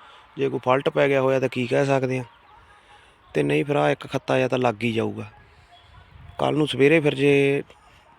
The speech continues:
ਸਦੇਹਾਂ ਆ ਕੇ ਆਹ ਕਿੱਲੇ ਛੱਡਾਂਗੇ। ਤੇ ਇਹ 'ਚ ਰੇਹ ਪਾਇਆ ਵਾ, ਇੱਕ ਆਹ ਰਹਿ ਗਿਆ ਤੇ ਇੱਕ ਇੱਧਰ ਰਹਿੰਦੇ ਆ, ਬਸ ਇਹਨਾਂ 'ਚ ਅੱਜ ਮੈਂ ਪਾ ਦੂੰਗਾ। ਤੇ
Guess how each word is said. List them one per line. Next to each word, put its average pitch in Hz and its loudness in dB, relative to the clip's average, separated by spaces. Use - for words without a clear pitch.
ਸਦੇਹਾਂ 131 0
ਆ 131 0
ਕੇ 131 -4
ਆਹ 143 0
ਕਿੱਲੇ 131 -2
ਛੱਡਾਂਗੇ। 113 -6
ਤੇ 139 -6
ਇਹ 143 -6
'ਚ 139 -6
ਰੇਹ 139 0
ਪਾਇਆ 123 -2
ਵਾ, 131 -6
ਇੱਕ - -8
ਆਹ 127 0
ਰਹਿ 143 0
ਗਿਆ 147 -2
ਤੇ 131 -4
ਇੱਕ - -6
ਇੱਧਰ 113 -2
ਰਹਿੰਦੇ 135 0
ਆ, 127 -6
ਬਸ 127 -8
ਇਹਨਾਂ 139 -4
'ਚ 131 -4
ਅੱਜ 123 -4
ਮੈਂ 123 -2
ਪਾ 117 -6
ਦੂੰਗਾ। 117 -2
ਤੇ 131 0